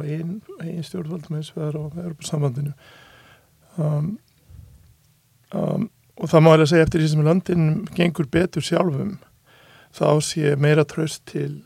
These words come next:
eigin stjórnvalda. Um, svo Svíþjóð,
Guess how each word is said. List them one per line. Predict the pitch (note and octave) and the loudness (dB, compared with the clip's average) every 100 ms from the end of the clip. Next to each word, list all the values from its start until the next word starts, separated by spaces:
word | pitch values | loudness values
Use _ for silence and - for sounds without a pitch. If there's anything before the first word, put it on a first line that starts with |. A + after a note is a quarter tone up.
| _ | _
eigin | D#3+ C#3+ D3 | -6 -4 -4
stjórnvalda. | - C3 B2 A2+ - C#3+ - _ _ _ _ _ - _ _ _ _ _ D#3+ | -4 -6 -6 -10 -10 -12 -14 _ _ _ _ _ -20 _ _ _ _ _ -16
Um, | C3+ B2+ - D3+ _ _ _ | -14 -12 -14 -18 _ _ _
svo | - - | -20 -18
Svíþjóð, | - C#3 - C#3 C#3 D3 | -12 -12 -10 -10 -10 -10